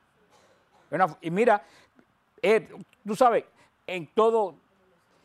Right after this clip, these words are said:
todo esto hay una crítica tremenda al matrimonio mixto de los israelitas con mujeres paganas. Hay una crítica tremenda, y lo que yo he dicho toda la vida, cada oveja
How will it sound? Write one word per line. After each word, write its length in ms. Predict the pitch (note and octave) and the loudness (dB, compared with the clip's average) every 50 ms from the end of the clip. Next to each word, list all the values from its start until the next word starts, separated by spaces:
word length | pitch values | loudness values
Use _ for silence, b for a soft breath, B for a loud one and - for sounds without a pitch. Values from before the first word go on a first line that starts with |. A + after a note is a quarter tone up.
| b b b _ _ _ _ _ _ - - | b b b _ _ _ _ _ _ -2 2
todo 260 | A3 A3+ A3+ A#3 B3+ | 4 4 6 4 4
esto 140 | B3+ - A#3 | 4 4 2
hay 80 | G#3+ | 2
una 180 | A3 G#3+ G#3 D#3 | 4 2 0 2
crítica 480 | - G#3+ A3+ A3+ E3+ - C#3+ D#3+ D3 A#2 | 2 0 0 0 -4 -2 0 0 0 2
tremenda 520 | E3+ D3+ D3+ E3+ G3+ A3+ G#3+ E3+ E3 E3 | 0 -2 -2 -2 -4 -4 0 0 0 0
al 200 | - - D3+ D#3 | 0 -2 -2 0
matrimonio 640 | D#3+ D#3+ D#3 D#3 D#3 D#3+ E3 F#3 G#3+ A3+ A3 G#3 | 0 -2 -2 -2 -6 -6 -4 -4 -4 -4 -4 -8
mixto 400 | F#3+ F#3 F#3+ E3+ - - D3 B2+ | -8 -8 -10 -12 -10 -8 -8 -6
de 180 | B2 B2+ B2+ C3+ | -6 -6 -4 0
los 140 | C3+ B2+ C3+ | 0 0 0
israelitas 580 | C3+ B2+ C3 A#2+ B2+ D3 F#3+ B3 A3 B3 C#4 - _ _ _ _ _ _ _ _ _ _ _ _ _ _ _ _ - | 2 2 2 2 4 2 2 2 2 0 -2 -4 _ _ _ _ _ _ _ _ _ _ _ _ _ _ _ _ -12
con 120 | D3 C#3+ | -12 -10
mujeres 300 | C#3 C3+ C3 D#3 E3 - | -8 -6 -6 -6 -6 -4
paganas. 340 | - D#3+ C#3 B2 G#2 _ _ _ _ _ _ _ _ _ _ _ _ _ _ _ _ _ _ _ _ _ _ _ _ _ - | -6 -6 -8 -8 -10 _ _ _ _ _ _ _ _ _ _ _ _ _ _ _ _ _ _ _ _ _ _ _ _ _ -8
Hay 100 | C3 D3+ | -4 -2
una 100 | F3+ F#3+ | -2 0
crítica 340 | D3 F#3 G3+ F#3 G3 F#3+ E3+ | 0 -2 -4 -2 -2 -2 0
tremenda, 440 | D3+ C#3 C#3+ F3+ G#3 G3+ D#3+ C#3+ B B B B B - | 0 0 -2 -2 -4 -2 -2 -2 B B B B B -6
y 80 | C3+ | -2
lo 100 | C#3+ C#3+ | -2 0
que 80 | A2+ D3 | 0 0
yo 60 | D#3 | -2
he 20 | |
dicho 220 | F#3 G3 G#3 G3+ C#3+ | -2 -2 -4 -4 -2
toda 240 | F3+ F3+ F#3+ F#3+ F#3+ | 0 2 2 2 2
la 100 | F#3 D#3+ | 2 0
vida, 240 | C#3 A#2+ A2 A#2+ - _ _ - _ _ - | 0 -4 -10 -14 -20 _ _ -20 _ _ -2
cada 240 | - F3 G3 G#3 G3 | 0 2 4 4 4
oveja 420 | F#3+ F3+ G3+ A3+ B3+ B3+ D4 | 4 4 4 4 4 2 0